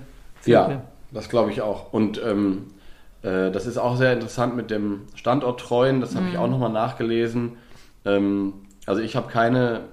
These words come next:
Speaker 1: Haubenmeisen im Winter in meinem Garten und ich werde wahrscheinlich auch keine haben, weil hier der nächste passende Brutplatz einfach sehr weit weg wäre. Aber wenn man sie hat und am Waldrand wohnt,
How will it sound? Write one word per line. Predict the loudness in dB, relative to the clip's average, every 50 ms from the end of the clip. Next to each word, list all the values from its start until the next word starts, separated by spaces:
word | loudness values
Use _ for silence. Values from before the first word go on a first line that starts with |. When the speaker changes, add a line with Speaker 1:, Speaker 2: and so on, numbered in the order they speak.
| -4
Speaker 1:
Haubenmeisen | -2 -2 0 0 0 0 0 0 -2 -2 -4
im | -4 -4 -4 -4 -4 -6 -8 -8 -6
Winter | -4 -2 -2 0 0 0 -2
in | 0 -2
meinem | -2 -2 -2 0
Garten | 0 2 2 2 2 0 -2
und | -4 -4 -4
ich | -4 -2
werde | -2 -2 -2
wahrscheinlich | -2 -4 -4 -4 -4 -4 -6
auch | -10 -10 -6
keine | -6 -4 -4 -4 -4 -4
haben, | -2 -2 0 0 0 0
weil | 0 0 0
hier | 0 0 -2
der | 0 0 -2
nächste | -2 -4 -4 -4 -4 -2 -2 -2 -4 -8 -16 -20 -20 -20 -20 -20 -12
passende | -8 -6 -4 -2 0 0 0 0 -2 -4 -8 -14 -16 -14
Brutplatz | -10 -4 0 2 4 4 2 0 2 4 4 4 4 0 -8 -4
einfach | -4 -4 -2 -2 -6 -6 -2
sehr | 0 0 0 0
weit | -2 -2 -2 -4
weg | -4 -4 -6 -6
wäre. | -4 -2 0 0 0 0 -2 -2
Aber | -2 -2 -4 -2 -2
wenn | 0 0 2
man | 2 2 0 0
sie | 0 -2 -2
hat | -2 -2 -4 -4 -8 -16 -10 -8
und | -6 -6 -4
am | -4 -2 0
Waldrand | 0 0 0 0 0 -2 -2 -2 -2 -2
wohnt, | 0 0 0 -2